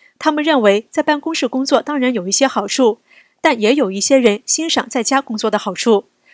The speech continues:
滑铁卢地区的公司 Communitech 表示，他们将在员工今年秋天重返办公室时为他们提供灵活性。在家办公，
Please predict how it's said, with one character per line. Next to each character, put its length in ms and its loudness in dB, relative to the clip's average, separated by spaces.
滑 180 4
铁 200 0
卢 160 -2
地 120 -4
区 140 -4
的 80 0
公 180 0
司 300 0
Communitech 720 -2
表 160 -4
示， 320 0
他 120 -4
们 80 -4
将 200 -4
在 140 2
员 200 -4
工 160 -2
今 180 -4
年 160 -4
秋 200 -4
天 180 -4
重 220 -8
返 160 -4
办 180 -8
公 140 -4
室 180 -2
时 280 -2
为 120 0
他 140 -6
们 120 -4
提 160 -6
供 160 -2
灵 180 -8
活 180 -2
性。 300 0
在 200 4
家 160 4
办 200 0
公， 240 2